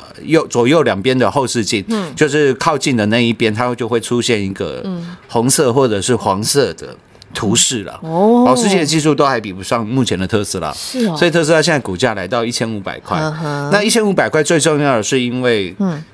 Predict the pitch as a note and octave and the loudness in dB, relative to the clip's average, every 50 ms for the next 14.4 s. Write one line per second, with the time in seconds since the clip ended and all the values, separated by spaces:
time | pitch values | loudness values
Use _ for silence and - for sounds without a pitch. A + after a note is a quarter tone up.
0 | - - - F#3 D#3+ - D3+ D#3+ C#3+ C#3 C#3+ C#3 - F3 D3 B2+ A2+ D3 C3+ A#2+ | -8 -2 2 2 2 4 2 2 2 2 0 0 0 -2 -2 0 0 0 0 0
1 | A2 - - F#2 F2 C#2 A#1 - - - - E3+ D#3 B2 - - - - F#3 E3+ | 0 -4 -6 -10 -10 -12 -14 -18 -18 -14 -12 -12 -12 -12 -10 -8 -6 -4 -4 -2
2 | C#3+ - E3+ D3+ C#3 C#3+ C#3+ C#3 - C#3+ C#3+ C#3+ D3+ C#3 C#3 C3 A2+ F#2 - - | -2 -2 0 0 0 0 0 0 -2 -2 -2 0 0 0 0 0 -2 -2 -4 -6
3 | - F2+ G2 A#2+ - - E3 A#2+ G2 F#2 - D#2+ C#2 D#2 - - A3+ A#3 B3 D4+ | -6 -2 -2 0 0 2 0 0 -2 -4 -8 -14 -16 -16 -12 -8 -6 -6 -6 -8
4 | D#4+ - - F#3+ F#3+ F#3+ F#3 F#3+ G3 G#3+ A3+ D4 - - - C#3+ C#3+ C3+ C#3 C#3 | -8 -8 -8 -6 -6 -4 -4 -4 -4 -4 -6 -6 -4 -2 -2 -2 0 0 -2 -2
5 | C3 - D3 B2+ B2 B2+ C3 - _ _ G#3 A3+ A3+ G3+ F3+ D#3+ C#3+ D3+ E3+ - | 0 0 0 -2 -2 -4 -8 -14 _ _ -8 -6 -4 -4 -4 -6 -8 -12 -14 -18
6 | - - - - C3+ C3 C#3+ - E3+ D#3 C3 D#3 D3+ C3 A#2+ A2+ - C#3 C#3 - | -18 -8 -2 0 0 2 2 2 0 2 2 2 4 4 2 2 2 2 2 2
7 | A2+ F#2+ G2 - D3 D3+ - - G#2 G2+ G#2 G2 G#2 A#2+ B2 - - - - - | 2 0 2 0 0 0 0 -2 -2 -2 -4 -4 -2 -2 -2 -4 -4 -10 -18 -8
8 | C#3+ - G#3 G3+ D#3+ D3 A#2+ A2 A2+ C3+ B2+ A#2 G2+ - B2 G2+ F#2 - - - | -2 0 0 2 2 0 2 2 2 2 2 0 -2 -2 -4 -4 -4 -8 -10 -12
9 | D#3 F3 F#3+ F#3 G#3 A3+ A3 G#3 A#3 A#3 A3 F#3+ - D#3 D#3+ F3+ - G#3+ F3+ C#3+ | -10 -8 -6 -2 0 0 0 2 2 2 0 0 0 0 0 2 2 2 2 2
10 | A2 - A#2+ C3 D#3 D#3 - G2+ D#2+ - - _ _ F#3+ G#3 A3+ A3+ F#3+ D#3 C#3+ | 2 0 0 -2 -2 -2 -4 -4 -6 -10 -16 _ _ -8 -8 -8 -8 -8 -10 -12
11 | D3+ F3+ G3 - - _ - - G3+ F3+ - F#3 F3 D3+ D3+ D3+ D3+ D#3 D#3 C#3+ | -12 -12 -14 -16 -20 _ -2 0 0 2 2 0 0 0 2 2 2 2 2 2
12 | D3 C#3+ - D#3 C#3 C3+ C3+ A#2+ - F2+ - - _ - - D3+ D3+ F#3 C4 G4+ | 2 2 2 0 0 0 -2 -4 -6 -8 -8 -10 _ -20 -20 -12 -4 2 2 2
13 | C#5 - - _ - - - D3+ D#3+ D#3 D3 D3+ C#3+ - - - - - - - | 2 2 -2 _ -20 -4 -2 -2 0 0 0 0 0 0 -2 -4 -8 -10 -14 -20
14 | - - - - - - - C#4+ | -20 -20 -20 -18 -6 0 4 4